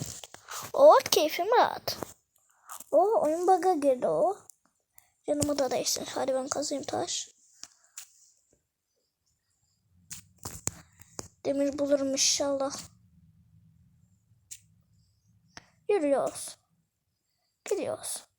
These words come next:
Taşların üstünden üstünden kazıyoruz.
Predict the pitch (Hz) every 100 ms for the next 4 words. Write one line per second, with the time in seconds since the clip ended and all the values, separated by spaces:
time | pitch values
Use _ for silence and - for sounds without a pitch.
0 | _ _ _ _ _ - 392 392 - 311
1 | - 330 - 381 339 302 349 - - 240
2 | 285 370 381 - 415 320 - - -